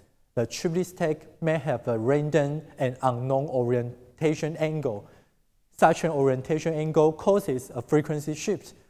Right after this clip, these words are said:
so the resonant frequency is no longer there, which finally incurs detection errors.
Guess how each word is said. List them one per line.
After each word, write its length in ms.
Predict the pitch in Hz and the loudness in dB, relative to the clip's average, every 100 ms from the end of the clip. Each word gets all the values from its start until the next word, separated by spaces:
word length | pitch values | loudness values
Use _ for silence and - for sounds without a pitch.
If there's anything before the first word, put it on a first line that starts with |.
| _ | _
so 160 | - 139 | 4 4
the 80 | |
resonant 500 | 131 180 196 208 208 | 6 6 6 2 0
frequency 480 | 196 196 202 196 214 | 0 0 0 -2 -2
is 140 | 165 151 | -4 -2
no 160 | 143 | 0
longer 340 | 143 190 190 196 | 2 2 2 2
there, 440 | 214 190 113 104 - - _ | 2 0 0 -6 -18 -20 _
which 360 | 254 254 - - - _ - | 2 2 -4 -14 -20 _ 2
finally 480 | 160 156 156 151 147 - _ _ _ _ - | 4 4 0 -2 -8 -20 _ _ _ _ -6
incurs 420 | 127 - 151 147 | -4 0 0 0
detection 560 | - 120 - 135 139 139 | -6 -4 -4 -2 -2 -2
errors. 480 | 123 117 101 - | 0 -2 -6 -14